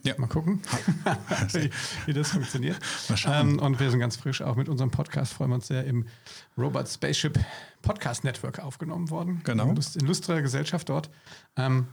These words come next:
Speaker 2: also empfehlt uns weiter, gebt uns einen Daumen hoch, liked uns, kommentiert uns. Das kann man
Speaker 1: Erzählt
Speaker 2: noch
Speaker 1: allen Freunden und, äh,
Speaker 2: <laughs>
Speaker 1: Bekannten von uns.
Speaker 2: Genau. Und, ähm, ähm, ja, wie gesagt, Pupix gibt's in drei verschiedenen Größen bei
Speaker 1: Ja.
Speaker 2: uns, äh, auf dem Portal auf w w w punkt sustainable punkt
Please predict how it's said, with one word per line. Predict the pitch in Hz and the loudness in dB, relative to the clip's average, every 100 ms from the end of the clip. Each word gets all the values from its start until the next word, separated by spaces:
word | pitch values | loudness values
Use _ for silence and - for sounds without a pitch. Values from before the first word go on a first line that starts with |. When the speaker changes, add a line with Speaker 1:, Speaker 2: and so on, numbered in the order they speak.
| - | -4
Speaker 2:
also | 123 113 107 104 | -2 0 2 2
empfehlt | 135 113 143 | 0 0 0
uns | 139 127 | 0 0
weiter, | 143 143 | 0 0
gebt | 127 139 139 | 0 0 -2
uns | - | -2
einen | 127 | -2
Daumen | 139 127 | 0 0
hoch, | 120 156 151 | 0 0 -2
liked | 139 147 147 | -4 -2 -2
uns, | 139 - - | -4 -6 -12
kommentiert | - 165 156 151 160 202 | -4 0 0 0 -4 0
uns. | 208 - - _ _ _ | -2 -2 -14 _ _ _
Das | - 117 | -8 -2
kann | 156 | 2
man | 160 | 2
Speaker 1:
Erzählt | 131 | 4
Speaker 2:
noch | 170 | 4
Speaker 1:
allen | 180 | 4
Freunden | - 151 143 170 180 165 160 | 4 2 2 4 4 4 4
und, | 156 151 147 | 6 6 6
äh, | 139 139 139 147 | 4 4 4 4
Speaker 2:
<laughs> | |
Speaker 1:
Bekannten | 156 - 160 165 175 | 2 2 2 4 2
von | - 147 | 2 4
uns. | 147 135 - | 4 4 2
Speaker 2:
Genau. | 123 147 - - - 175 - | 0 2 2 2 0 -2 0
Und, | 127 127 113 113 | 2 2 2 0
ähm, | 117 113 113 110 104 - - - - _ | 2 2 0 -2 -8 -16 -16 -18 -20 _
ähm, | - 117 117 127 | -2 0 -2 -2
ja, | 120 - - - 156 | -4 -6 -16 -6 -4
wie | 120 | -2
gesagt, | 117 - | -2 -4
Pupix | - 196 175 - | -2 0 0 0
gibt's | 180 - - | -2 -2 -4
in | - 139 139 | 2 4 2
drei | 127 131 | 0 -2
verschiedenen | 131 131 123 | 0 2 2
Größen | 107 120 - 117 | 2 0 0 0
bei | 120 | 2
Speaker 1:
Ja. | 120 | 2
Speaker 2:
uns, | 120 - | 0 -4
äh, | - | -2
auf | 117 117 117 | 0 0 -2
dem | 113 | -2
Portal | 107 - 127 | -2 0 -2
auf | 120 113 | 0 2
w | 120 120 | 4 4
w | 117 | 4
w | 117 117 | 4 4
punkt | - 117 110 | 4 2 2
sustainable | - 120 - - 117 117 117 117 | 0 0 0 0 2 4 4 4
punkt | 117 117 101 | 2 0 0